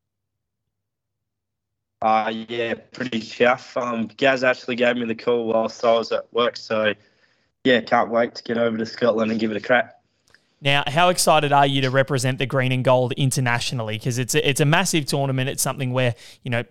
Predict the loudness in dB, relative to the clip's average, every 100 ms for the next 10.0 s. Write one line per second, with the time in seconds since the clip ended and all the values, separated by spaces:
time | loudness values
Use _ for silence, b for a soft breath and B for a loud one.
0 | _ -6 -2 0 0 0 -2 -2 -2 2
1 | 2 2 2 0 -2 -2 -6 -4 0 0
2 | 2 2 2 0 -2 0 0 0 2 4
3 | 6 4 2 0 -2 0 -2 0 0 0
4 | 2 0 -2 b b b -2 -2 0 0
5 | 0 0 2 2 2 0 -6 _ _ -16
6 | _ _ _ _ _ _ _ _ _ _
7 | _ _ _ _ _ _ _ _ 2 2
8 | -2 -6 -8 -4 -2 -2 -6 -12 -10 -8
9 | -2 0 2 2 0 -2 -2 0 2 2